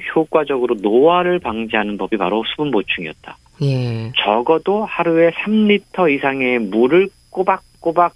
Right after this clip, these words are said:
Speaker 1: 유월 달에 마셨다고 그럽니다.
Speaker 2: 음.
Speaker 1: 그러자 실제로 젊어지는 기분이 들었다라고 이야기를 하고 있고요. 칠월 달은 더 많이 걷기의 달이었어요.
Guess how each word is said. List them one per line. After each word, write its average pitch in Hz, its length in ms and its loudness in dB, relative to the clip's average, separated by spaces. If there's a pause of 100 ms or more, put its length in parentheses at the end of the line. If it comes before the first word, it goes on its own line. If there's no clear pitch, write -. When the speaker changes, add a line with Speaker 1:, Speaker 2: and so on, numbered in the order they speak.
Speaker 1:
유월 113 460 0
달에 101 220 -4
마셨다고 90 520 -6
그럽니다. 90 440 -8
Speaker 2:
음. 120 180 -8 (540)
Speaker 1:
그러자 127 340 4
실제로 131 360 0 (300)
젊어지는 123 600 -2
기분이 104 260 -2
들었다라고 92 400 -4
이야기를 90 320 -6
하고 135 160 0
있고요. 98 560 0 (500)
칠월 214 260 2
달은 156 380 -2 (320)
더 143 100 0
많이 131 460 -2
걷기의 131 400 -2
달이었어요. 78 840 -12